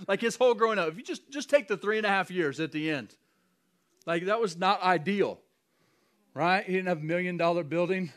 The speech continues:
to minister in. He didn't have a bunch of people throwing money at him. He wasn't super popular. I bet he would not have been trending on social media except for, for healing, right?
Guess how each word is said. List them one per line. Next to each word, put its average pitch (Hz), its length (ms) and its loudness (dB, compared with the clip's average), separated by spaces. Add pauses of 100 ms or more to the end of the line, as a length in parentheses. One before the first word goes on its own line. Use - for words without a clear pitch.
(680)
to 170 140 0
minister 185 440 2
in. 196 280 2 (1160)
He 180 120 0
didn't 190 160 2
have 202 160 4
a 175 60 -8
bunch 185 240 -4
of 151 80 -12
people 185 180 -2
throwing 180 340 2
money 170 220 2
at 180 160 4
him. 196 220 -2 (960)
He 165 80 -2
wasn't 190 320 0
super 180 340 -2
popular. 196 540 2
I 165 100 2
bet 185 160 0
he 196 100 0
would 170 200 0
not 175 260 4
have 160 220 -4
been 170 180 -2
trending 202 600 -2 (160)
on 170 180 -2
social 190 360 0
media 151 420 0 (560)
except 185 440 2
for, 175 80 -8
for 165 220 -2
healing, 165 460 -2 (220)
right? 185 380 4